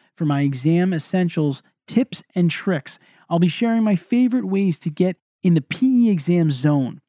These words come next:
info on best places to find the right resources to prepare for your licensure exam, including an exclusive twenty percent discount available only to our listeners. You won't want to miss out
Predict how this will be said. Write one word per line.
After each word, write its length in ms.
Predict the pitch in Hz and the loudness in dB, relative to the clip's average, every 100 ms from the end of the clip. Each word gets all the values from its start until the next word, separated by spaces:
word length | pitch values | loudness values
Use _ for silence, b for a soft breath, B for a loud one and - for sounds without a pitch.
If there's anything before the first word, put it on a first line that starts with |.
| - | 0
info 300 | 240 247 233 | 2 2 0
on 200 | 214 175 | 0 0
best 280 | 190 190 - | -2 -4 -4
places 380 | 196 180 180 | -4 -4 -6
to 80 | 160 | -10
find 320 | - 170 165 | -4 0 2
the 60 | 151 | 0
right 340 | 135 160 214 196 | 0 0 0 0
resources 560 | 196 185 196 156 165 | -2 0 0 -2 -4
to 140 | - 165 | -10 -8
prepare 400 | 143 - 185 170 | -6 -2 0 -2
for 160 | 160 | -4
your 340 | 143 143 214 269 | -2 0 2 2
licensure 560 | 214 175 160 143 147 | 0 -2 -4 -4 -4
exam, 340 | 135 139 143 135 _ _ - | -2 -2 -2 -4 _ _ -10
including 380 | 156 196 202 180 | -2 2 4 4
an 80 | |
exclusive 560 | 156 - - 233 202 240 | 2 -2 0 0 0 -4
twenty 340 | - 202 202 | -4 0 2
percent 380 | 208 202 202 175 | 0 0 0 2
discount 540 | 180 160 - 131 110 _ _ - | 0 -2 -2 -8 -8 _ _ -4
available 500 | 151 160 180 190 196 | 0 2 2 0 -2
only 420 | 160 156 160 165 151 _ | 0 2 2 2 -2 _
to 140 | - - | -12 -8
our 320 | 147 135 131 | -4 -2 -2
listeners. 560 | 123 139 131 127 117 - b b | -2 -2 -2 -6 -6 -12 b b
You 220 | 135 147 | 0 2
won't 400 | 139 139 170 139 | 2 2 2 0
want 200 | 147 156 | 0 0
to 60 | 151 | 2
miss 260 | 151 143 | 0 -2
out 280 | 143 131 131 | -4 -6 -8